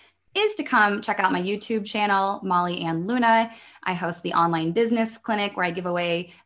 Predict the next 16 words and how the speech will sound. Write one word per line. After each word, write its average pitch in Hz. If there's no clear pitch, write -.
proven 208
strategies 180
and 170
tips 165
every 175
single 165
Monday 254
to 208
help 180
you 180
build 180
a 175
profitable 175
and 180
portable 165
business. 247